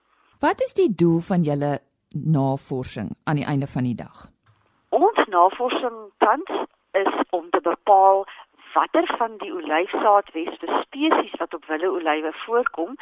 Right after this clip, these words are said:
Speaker 2: val die aangeplante olywe aan. En dit is, die belangrike fokus is eintlik om te bepaal of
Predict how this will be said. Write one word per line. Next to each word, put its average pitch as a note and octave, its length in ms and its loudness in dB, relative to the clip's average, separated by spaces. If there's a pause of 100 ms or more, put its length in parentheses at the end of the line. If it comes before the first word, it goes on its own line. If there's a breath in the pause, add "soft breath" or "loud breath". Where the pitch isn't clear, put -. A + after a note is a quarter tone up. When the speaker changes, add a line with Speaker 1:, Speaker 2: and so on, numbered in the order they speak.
(480 loud breath)
Speaker 2:
val A#3 320 6
die - 220 -6
aangeplante F#3+ 720 2
olywe D3 500 -2
aan. C4 200 2 (960 loud breath)
En C4+ 460 -4 (320)
dit - 220 -2
is, A4+ 140 -2 (180)
die - 240 -12
belangrike G3 600 2
fokus G3+ 460 -6 (120)
is - 80 -8
eintlik F#3 360 -6
om F3+ 160 -8
te F#3 100 -6
bepaal F3+ 560 -2 (640 loud breath)
of D#4 200 6